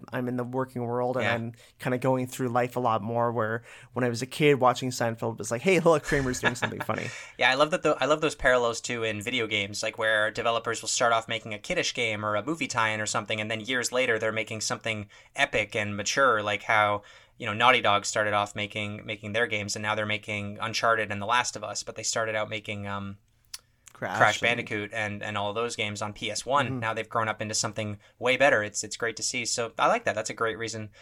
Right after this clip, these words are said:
Speaker 2: uh, to like the show. And speaking of video games, we haven't had a lot of those topics yet. We'll have one more qu-, topic here, and then we'll cut to commercial break. What is your favorite video game publisher?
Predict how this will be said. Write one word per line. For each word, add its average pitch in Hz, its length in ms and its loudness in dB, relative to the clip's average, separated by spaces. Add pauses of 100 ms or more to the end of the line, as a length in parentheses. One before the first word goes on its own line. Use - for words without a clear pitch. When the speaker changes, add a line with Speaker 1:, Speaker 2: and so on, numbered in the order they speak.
(220)
Speaker 2:
uh, 110 260 2
to 175 120 -4
like 123 160 -2
the - 80 -12
show. 107 460 -2
And 143 100 -2
speaking 269 300 -4
of 107 80 0
video 107 200 -2
games, 107 360 -4
we 117 80 -2
haven't 117 180 -2
had 113 100 0
a 104 40 0
lot 107 160 2
of 101 80 -4
those 123 180 -2
topics 104 400 -4
yet. 107 220 -4
We'll 185 120 4
have 220 120 4
one 180 240 2
more 165 160 2
qu-, - 180 0 (100)
topic 110 340 0
here, 120 180 0
and 131 120 -2
then 127 120 -6
we'll 117 160 -4
cut - 200 -6
to - 80 -6
commercial 104 360 -6
break. - 260 -2 (880)
What 330 240 0
is 302 160 0
your 226 80 -2
favorite 165 480 2
video 139 240 -2
game 139 200 -2
publisher? - 500 -6